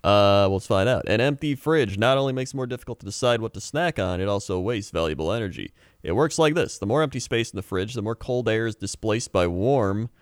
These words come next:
when you open the door, requiring the appliance to generate cool air to replace it. If the fridge is packed, less cool air escapes and less energy is required to replenish it.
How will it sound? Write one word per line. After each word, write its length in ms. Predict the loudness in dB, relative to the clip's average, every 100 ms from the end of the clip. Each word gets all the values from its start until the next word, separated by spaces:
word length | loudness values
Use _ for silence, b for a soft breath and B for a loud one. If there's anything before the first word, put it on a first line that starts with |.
| _ -6
when 160 | -2
you 120 | 0 2
open 280 | 0 -2
the 80 | -2
door, 340 | 2 4 4 2
requiring 460 | -2 2 2 2
the 40 | -2
appliance 360 | 0 0 0
to 80 | -4
generate 400 | -4 -4 -4 -8
cool 240 | -6 -4
air 140 | -2 -2
to 40 | -4
replace 520 | -8 -4 0 0 -2
it. 180 | -10 -12 b b
If 40 | -8
the 100 | -6
fridge 280 | 0 -2
is 100 | -2
packed, 440 | -4 0 2 2 0
less 200 | -4 -4
cool 220 | -2 0
air 160 | 2 0
escapes 400 | -2 -4 -4 -6
and 80 | -6
less 180 | -4
energy 280 | -6 -8 -8
is 120 | -10
required 280 | -10 -4 -4
to 60 | -4
replenish 420 | -6 -2 -2 0
it. 220 | -4 -6